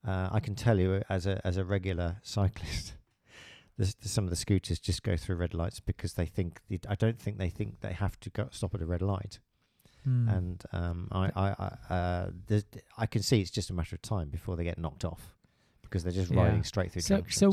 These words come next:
Speaker 2: why are they looking to make this, uh, legal? Is this part
Speaker 1: It's,
Speaker 2: of the eco campaign?
Speaker 1: it's part of a valid exercise to try to encourage more people to walk and cycle.
Speaker 2: Yeah.
Speaker 1: So the over-, the overarching exercise
Speaker 2: Put 'em on
Speaker 1: is
Speaker 2: e-bikes
Speaker 1: fine.
Speaker 2: then.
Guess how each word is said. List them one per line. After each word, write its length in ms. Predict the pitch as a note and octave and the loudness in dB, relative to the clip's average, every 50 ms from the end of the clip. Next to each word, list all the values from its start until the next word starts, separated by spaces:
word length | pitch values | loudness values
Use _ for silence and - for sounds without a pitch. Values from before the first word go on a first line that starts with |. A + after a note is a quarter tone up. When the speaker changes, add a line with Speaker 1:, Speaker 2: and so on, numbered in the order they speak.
| F#3 G3 | 8 8
Speaker 2:
why 160 | G#3+ A3+ A3+ G#3+ | 6 6 6 6
are 60 | G3+ | 6
they 180 | G3 G3 F#3+ | 6 6 6
looking 400 | F#3 F3+ - - - E3+ E3+ E3 | 6 4 4 4 4 4 4 4
to 320 | - - - F3 D#3+ D#3 D3 | 4 4 6 6 8 8 8
make 240 | D3 D3+ D3+ D3+ - | 8 6 4 2 0
this, 540 | E3+ D#3 D3 C3 - - - - - - - | -2 0 0 0 0 -2 -6 -10 -12 -6 -2
uh, 220 | D3+ C#3+ C#3 C3+ B2+ | 0 2 4 4 2
legal? 580 | B2+ B2 C3+ C#3 D3+ D3 B2+ - D3 C#3+ C3+ B2 - - | 2 2 4 6 6 6 6 6 6 6 6 4 0 -2
Is 160 | - D#3+ C#3+ | -4 0 0
this 100 | E3+ D#3+ | 0 0
part 300 | - - F#3 F#3+ G3 A3 | 2 2 2 2 4 4
Speaker 1:
It's, 200 | F3+ E3+ C#3+ B2+ | 4 4 4 4
Speaker 2:
of 60 | D3 C#3+ | 4 2
the 120 | C3 E3+ - | 2 2 4
eco 480 | G3 D#3+ C#3 - - C#3+ C#3+ C3+ C3 | 4 4 4 4 4 4 6 6 6
campaign? 460 | B2+ - D3+ C#3+ C#3 C3 - - C#3+ | 4 4 4 4 4 4 6 6 6
Speaker 1:
it's 200 | D3 D3 D#3+ D#3 | 8 6 4 4
part 360 | - F#3+ F#3+ G3 F#3+ - - - - | 4 2 2 2 2 0 -2 -4 0
of 260 | E3 D#3 D#3 C3+ - - | 2 2 2 0 0 -2
a 220 | D3+ C#3+ C#3+ C3+ | 0 2 2 2
valid 480 | B2 A#2+ C3+ D3 E3+ F#3+ F3+ B2 F2+ F#2+ | 2 2 4 4 4 6 6 4 4 4
exercise 560 | G2 - - - G#2+ - - - - D#2+ - - | 0 -2 -4 -8 -8 -8 -8 -6 -6 -6 -8 -8
to 100 | - G2+ | -10 0
try 180 | - A#2+ A#2+ | 4 4 4
to 240 | A2+ - - - A2 G#2 G2+ | 4 4 2 0 0 2 2
encourage 460 | G2+ G2 F#2 - - G#2 G2+ G2 F2 | 0 -2 -2 0 2 4 4 4 2
more 180 | G2+ G#2 A2+ A#2 | 2 2 2 4
people 360 | - - F#2+ F2 - F#2+ F2+ | 4 2 0 0 0 -2 -4
to 100 | - - | -2 -2
walk 240 | F2+ F2 F2+ E2+ - | 0 2 2 2 0
and 80 | F#2 E2 | 0 -6
cycle. 560 | - - E2 D2+ D#2 F#2 - - - A2+ G#2 - _ _ _ _ _ _ _ _ _ - | -6 -6 -6 -6 -6 -8 -8 -10 -10 -10 -10 -12 _ _ _ _ _ _ _ _ _ 0
Speaker 2:
Yeah. 160 | C3 A#2+ A2 | 2 6 6
Speaker 1:
So 120 | A#2 A#2 | 6 6
the 140 | B2 B2 B2+ | 8 8 8
over-, 320 | C3+ D#3 E3+ D#3 D3 D#3 | 8 8 8 6 4 2
the 140 | C#3+ C3 C#3+ | 4 6 8
overarching 640 | D#3+ D#3 D3 D3 C#3+ C#3 C3+ C3+ A#2+ - - A2+ A#2 | 8 8 6 6 6 6 6 4 2 2 0 0 0
exercise 840 | A#2+ - - - G2 - - E2+ E2 F2 - A2 G#2 - - - - | 0 -2 -2 -6 -8 -8 -8 -8 -8 -8 -8 -8 -8 -8 -10 -4 -2
Speaker 2:
Put 140 | - A3 A3 | 0 0 2
'em 80 | G#3+ G#3 | 2 2
on 120 | G#3 G3 | 4 6
Speaker 1:
is 140 | G3 A3 A#3 A3+ | 6 6 6 6
Speaker 2:
e-bikes 360 | F#3 A3 A3 A3+ D3+ C#3+ C3 A2 | 4 4 4 4 4 4 4 4
Speaker 1:
fine. 160 | F#2+ F2 G3+ | 2 2 2
Speaker 2:
then. 240 | G#3 G3 F3 D3 | 2 2 2 2